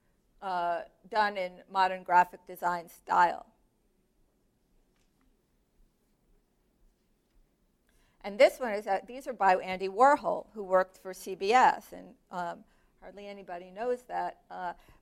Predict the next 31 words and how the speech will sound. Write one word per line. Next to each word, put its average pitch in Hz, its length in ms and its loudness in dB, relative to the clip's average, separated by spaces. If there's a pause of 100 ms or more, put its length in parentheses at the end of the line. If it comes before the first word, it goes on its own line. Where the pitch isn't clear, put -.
(120)
but 185 360 4 (180)
these 220 280 -12
were 196 160 -6
title 285 440 6
art, 180 280 0
again, 196 520 2 (160)
for 196 140 0
anthology 185 640 4
dramas. 185 720 -2 (2250)
Okay, 214 260 -2
so 240 200 2
Television 311 640 6
City 269 400 2
became 220 420 -8
an 214 80 -8
extension 208 920 2
of 196 160 -4
C 240 220 -10
B 208 180 2
S's 202 340 4
interest 208 640 -2
in 190 140 -16
modern 190 340 2
graphic 220 580 4
design. - 560 -16 (520)
As 220 120 0
a 254 80 6
form 277 360 4
of 269 160 0
corporate 247 420 -2
modernism, 190 880 0